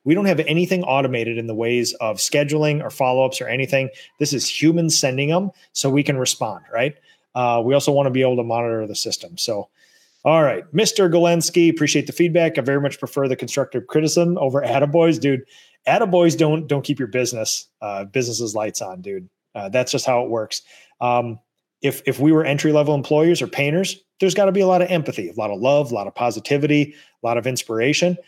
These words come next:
Uh, when somebody's learning stuff, but as business owners, your business costs you a certain amount per week, whether you make it or not. You gotta get out there and kick some ass, man.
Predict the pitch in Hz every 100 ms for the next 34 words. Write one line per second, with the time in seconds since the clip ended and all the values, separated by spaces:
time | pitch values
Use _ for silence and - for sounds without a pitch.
0 | _ _ - 120 120 117 117 - _ _
1 | _ - 131 139 135 113 120 147 160 185
2 | 190 - 123 113 127 135 165 190 202 233
3 | - - _ _ _ _ _ _ _ _
4 | - 160 180 190 196 - - 143 143 131
5 | 110 - 135 127 123 127 - 113 104 151
6 | 185 - - - 127 123 120 123 127 120
7 | 110 120 110 - - 139 143 92 127 120
8 | 120 113 - 120 - 117 107 101 - 98